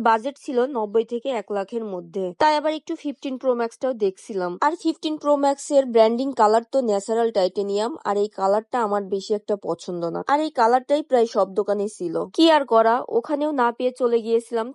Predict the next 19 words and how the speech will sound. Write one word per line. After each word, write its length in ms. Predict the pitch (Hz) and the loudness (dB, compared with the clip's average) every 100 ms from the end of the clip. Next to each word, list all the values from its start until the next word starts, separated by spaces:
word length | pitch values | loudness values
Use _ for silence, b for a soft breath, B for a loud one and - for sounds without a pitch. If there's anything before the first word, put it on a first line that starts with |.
| - | -4
থানার 300 | 214 220 240 | -2 -2 0
মোড়ের 260 | 240 233 233 196 | 2 2 2 0
রেড 160 | 190 175 | -2 -2
অ্যাপেলে। 340 | 160 175 175 220 | -2 -4 -2 0
থানার 260 | 269 294 302 | 2 4 4
মোড়ের 240 | 311 320 320 | 2 2 4
প্রায় 180 | 247 240 262 | 4 4 2
সবগুলো 340 | 226 233 262 254 | 0 2 4 4
দোকানেই 320 | 262 254 269 220 | 4 2 -2 -2
ঘুরছিলাম, 540 | 196 208 - 233 196 190 311 | -4 -4 -4 0 2 2 0
কিন্তু 200 | 330 339 269 | 2 4 6
বরাবরের 440 | 277 285 277 277 269 | 6 6 6 4 4
মতো 180 | 269 277 277 | 2 2 2
সেই 160 | 277 262 247 | 0 0 0
হতাশ 280 | 220 254 262 | -2 -2 -4
হয়েই 200 | 262 247 254 | 0 0 0
চলে 200 | 240 220 208 | 0 0 0
গিয়েছিলাম 520 | 220 226 - 233 214 240 262 | 0 -2 -2 0 0 -2 -2
কাব্য 220 | 208 190 | 0 2